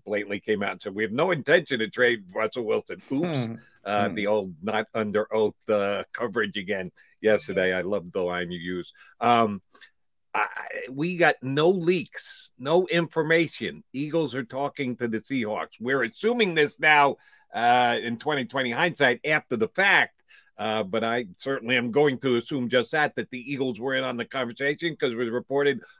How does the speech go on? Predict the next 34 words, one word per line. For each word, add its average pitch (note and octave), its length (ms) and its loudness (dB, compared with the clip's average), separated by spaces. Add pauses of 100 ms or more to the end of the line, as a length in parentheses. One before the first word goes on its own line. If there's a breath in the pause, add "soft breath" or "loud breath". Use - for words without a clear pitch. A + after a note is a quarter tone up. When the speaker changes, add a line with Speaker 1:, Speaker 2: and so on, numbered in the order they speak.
(120 loud breath)
Speaker 1:
upwards E3 380 4
of C#3 180 2
twelve F3 460 4
teams C3+ 600 -4
jumped C3 280 -4
in B2+ 160 -2
to G#2+ 40 -8
talk B2+ 240 -6
about A#2+ 200 -6
the A#2+ 60 -10
Broncos. B2 520 -6 (320)
Hey, D#3 220 -2 (180)
the A#2 100 -6
Eagles C#3 300 -2
did B2 120 0
a B2 40 2
good B2 220 0
job D3 320 0
keeping B2 280 -4
it A#2 120 0
under A2+ 220 0
wraps. A#2 500 -6 (360)
It G2+ 160 -6
did A2 120 2
not B2 260 -2
leak A2+ 220 -6
out, G#2 140 2
and G2+ 100 -8
I A2 80 0
think G#2 200 -6
that's G#2 220 -4
a - 20 -14
good G2 240 -6
thing. D#2 140 -16